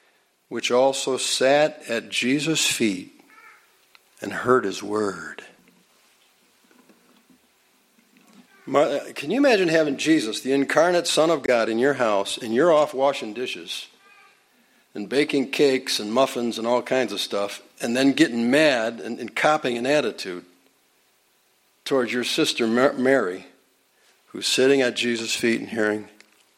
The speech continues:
his word? And Jesus, like I said, meek and lowly, corrects Martha and says, "You're, you know, you're careful and troubled about many things. You're a troubled woman. But Mary chose the needful part,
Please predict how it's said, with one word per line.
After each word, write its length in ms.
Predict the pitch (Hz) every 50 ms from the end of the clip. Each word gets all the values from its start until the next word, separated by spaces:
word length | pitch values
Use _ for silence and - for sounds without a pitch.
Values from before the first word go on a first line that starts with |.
| _ _ _ _ _ _ _
his 180 | - 107 101 101
word? 380 | 98 95 95 95 95 92 - - - _ _ _ _ _ _ _ _ _ _ _ _ _ - - - - _ _ _ _ - - - - _ _ _ - _ _ _ _ -
And 120 | 156 127
Jesus, 640 | 113 - 143 160 160 156 165 143 - - - - - - - -
like 180 | - 127 127 -
I 80 | 131 127
said, 300 | - - 151 135 117 107
meek 320 | 113 127 151 156 156 -
and 120 | 147 147
lowly, 420 | 143 139 135 127 117 117 110 107 - - _ _ _ _ _ -
corrects 480 | - - 127 127 147 151 151 - -
Martha 400 | 139 131 143 147 143 135 - 110
and 80 | 107 101
says, 260 | - - 113 107 104
"You're, 140 | 117 139 170
you 120 | - 147
know, 100 | 143 143
you're 160 | 139 139 170
careful 440 | 185 - - 165 160 160 151 - 131
and 120 | 113 110 -
troubled 340 | - - 147 147 117 107
about 200 | 104 101 104 98
many 200 | 101 110 123 120
things. 220 | 101 - 127 113 107
You're 120 | - 151
a 80 | 127 -
troubled 400 | - - 139 131 120 107 104 101
woman. 300 | 110 120 113 92 - - - _ _ _ _ _ _ _ _ _ _ _ _ _ _ _ _ _ - - _ _ _ _ _ _ _ _ _ _ _ _ _ _ _ _ _ _ _ _ -
But 120 | - -
Mary 340 | 110 113 127 143 135 110 101
chose 400 | - - - 110 110 113 104 -
the 80 | 104
needful 380 | 101 101 104 107 95 - - -
part, 340 | - - 85 85 - -